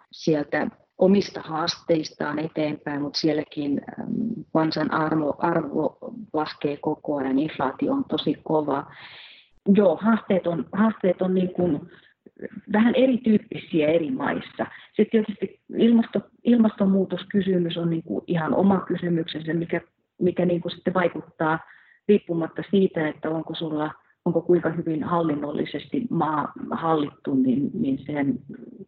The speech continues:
se kulkee niin kuin ihan omia latujansa ja se vaikuttaa sitten kaikkiin näihin maihin, maihin, tota, mm, omalla tavallaansa.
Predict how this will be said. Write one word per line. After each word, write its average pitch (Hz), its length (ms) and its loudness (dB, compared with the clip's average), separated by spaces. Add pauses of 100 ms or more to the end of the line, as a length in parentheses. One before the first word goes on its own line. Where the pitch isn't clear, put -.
(120)
se 180 180 6
kulkee 165 360 4
niin 151 120 -2
kuin 160 140 0
ihan 165 180 0
omia 170 380 4
latujansa 139 680 -4 (400)
ja 151 100 -4
se 170 120 4
vaikuttaa - 520 -4
sitten - 220 -16
kaikkiin - 460 -2
näihin - 400 -2
maihin, - 520 -4 (500)
maihin, 135 480 0
tota, 127 440 -4 (680)
mm, 131 380 -4
omalla 143 380 0
tavallaansa. 143 680 -2